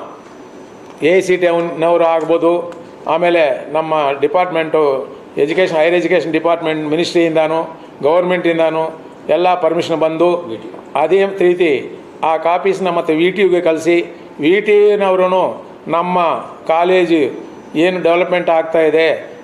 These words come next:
ನಮ್ಮ ಕಾಲೇಜು ಕ್ವಾಲಿಟಿನೆಲ್ಲ ಗಮನಿಸಿ, ಅವರೂ ನಮಗೆ ಒಳ್ಳೇದಾಗಲಿ ಅಂತೇಳಿ ಅವರು ಪರ್ಮಿಷನನ್ನು ಕೊಟ್ಟಿದ್ದಾರೆ. ಈ, ಇವತ್ತು ಇಪ್ಪತ್ತೇಳನೇ ತಾರೀಕು ಜೂನ್ನಿಂದ ತರ್ಟಿ ಫೈವ್ ಜೂನ್ ತನಕ ಹತ್ತು ವರ್ಷ ನಮಗೆ ಈ,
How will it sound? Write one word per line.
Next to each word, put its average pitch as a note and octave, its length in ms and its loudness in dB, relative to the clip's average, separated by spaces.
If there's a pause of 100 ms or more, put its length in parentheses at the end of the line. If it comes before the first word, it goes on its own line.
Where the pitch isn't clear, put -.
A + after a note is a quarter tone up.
(140)
ನಮ್ಮ D3+ 120 -4
ಕಾಲೇಜು F3+ 480 2
ಕ್ವಾಲಿಟಿನೆಲ್ಲ E3+ 640 2
ಗಮನಿಸಿ, D#3+ 760 0 (220)
ಅವರೂ F3+ 400 2
ನಮಗೆ E3 280 0
ಒಳ್ಳೇದಾಗಲಿ D#3+ 600 2
ಅಂತೇಳಿ D#3 500 0 (260)
ಅವರು F3+ 220 2
ಪರ್ಮಿಷನನ್ನು E3 1000 -2 (320)
ಕೊಟ್ಟಿದ್ದಾರೆ. F3 800 2 (140)
ಈ, E3 420 2
ಇವತ್ತು F#3 640 2
ಇಪ್ಪತ್ತೇಳನೇ F#3 840 0
ತಾರೀಕು E3+ 380 0
ಜೂನ್ನಿಂದ F#3 400 2 (580)
ತರ್ಟಿ F3+ 340 0
ಫೈವ್ F3 680 2
ಜೂನ್ E3 1120 -2
ತನಕ E3 220 0
ಹತ್ತು F3 400 2
ವರ್ಷ F#3 200 2
ನಮಗೆ D#3+ 640 0 (320)
ಈ, D#3 320 0